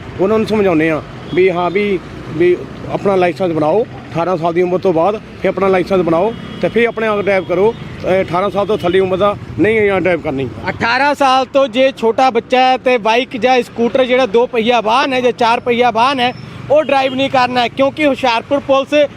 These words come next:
Speaker 2: ਚੌਂਕਾਂ ਦੇ ਵਿੱਚ ਹਰ ਥਾਂ ਤੇ ਖੜੀ ਹੈ ਤੇ ਤੁਹਾਨੂੰ ਇੱਕ ਵੱਡਾ ਸਾਰਾ ਗਿਫਟ ਦੇਣ ਨੂੰ ਤਿਆਰ ਬੈਠੀ ਹੈ। ਤੁਸੀਂ ਮਗਰ ਦੇਖੋਗੇ ਗੱਡੀ ਭਾਈ ਸਾਹਿਬ ਨਾਲ ਲਿਆਏ ਨੇ,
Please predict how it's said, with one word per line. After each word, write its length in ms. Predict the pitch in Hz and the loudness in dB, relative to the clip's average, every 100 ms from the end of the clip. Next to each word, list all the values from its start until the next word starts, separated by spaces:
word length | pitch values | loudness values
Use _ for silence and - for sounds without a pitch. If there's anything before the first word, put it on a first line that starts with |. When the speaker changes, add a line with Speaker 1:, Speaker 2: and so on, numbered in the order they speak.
| - - - | -12 -6 0
Speaker 2:
ਚੌਂਕਾਂ 420 | 269 285 294 302 | 0 0 0 2
ਦੇ 120 | 285 | 2
ਵਿੱਚ 260 | 277 277 302 | 2 0 0
ਹਰ 280 | 240 240 | 2 2
ਥਾਂ 280 | 285 269 277 | 0 0 0
ਤੇ 100 | 285 | 0
ਖੜੀ 360 | 269 254 285 277 | 0 0 2 2
ਹੈ 140 | 277 - - - | 2 -4 -14 -2
ਤੇ 100 | 277 | 0
ਤੁਹਾਨੂੰ 300 | 285 262 247 | 2 2 2
ਇੱਕ 120 | 269 | 0
ਵੱਡਾ 340 | 220 233 269 254 | 0 0 0 0
ਸਾਰਾ 220 | 254 262 | 2 0
ਗਿਫਟ 240 | 190 240 | 0 -2
ਦੇਣ 240 | 214 240 233 | 0 0 2
ਨੂੰ 120 | 233 | 0
ਤਿਆਰ 340 | - 233 220 | 2 2 2
ਬੈਠੀ 340 | 220 220 254 254 | 0 0 2 2
ਹੈ। 100 | 196 - - - | 0 -8 -14 -4
ਤੁਸੀਂ 200 | 214 269 | 0 2
ਮਗਰ 240 | 254 269 | 2 2
ਦੇਖੋਗੇ 400 | 247 254 277 294 | 2 0 2 2
ਗੱਡੀ 280 | 247 214 269 | 2 0 0
ਭਾਈ 220 | 277 240 | 0 0
ਸਾਹਿਬ 180 | 233 262 | 0 0
ਨਾਲ 260 | 233 233 | 2 2
ਲਿਆਏ 260 | 247 262 269 | 2 2 2
ਨੇ, 200 | 277 285 | 0 -2